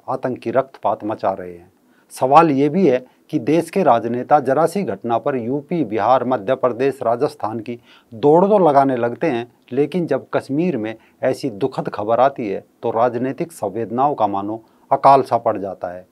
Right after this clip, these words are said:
कोई नेता वहाँ का रुख नहीं करता, क्या वहाँ जाने के लिए वाहन नहीं मिलते या वहाँ जाने पर वोट नहीं मिलते या फिर इसे जरूरी नहीं समझा जाता।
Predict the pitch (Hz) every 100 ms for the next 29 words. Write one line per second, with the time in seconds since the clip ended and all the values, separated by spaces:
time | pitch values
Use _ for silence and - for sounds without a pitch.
0 | _ 147 151 113 107 110 131 - - -
1 | 110 120 127 123 101 160 165 135 107 107
2 | 110 - 139 139 _ _ - 135 120 113
3 | 120 123 127 127 127 123 120 101 110 160
4 | 131 113 117 120 117 127 117 107 113 123
5 | 120 117 113 101 139 160 123 110 113 113
6 | 110 135 - _ _ 143 165 - 113 -
7 | 135 110 101 107 131 107 110 120 98 92
8 | 92 87 -